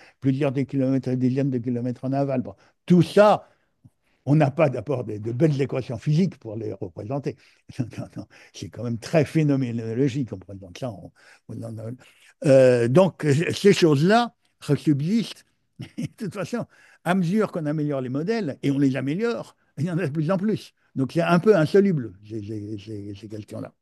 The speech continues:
Puis, surtout, alors ça, c'est pour la métho-, la modélisation physique. On base, on prend les lois physiques dont on pense qu'elles régissent l'écoulement,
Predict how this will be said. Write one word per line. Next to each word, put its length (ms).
Puis, 100
surtout, 340
alors 200
ça, 140
c'est 140
pour 120
la 100
métho-, 480
la 300
modélisation 680
physique. 580
On 80
base, 500
on 40
prend 220
les 100
lois 180
physiques 460
dont 180
on 100
pense 460
qu'elles 160
régissent 300
l'écoulement, 500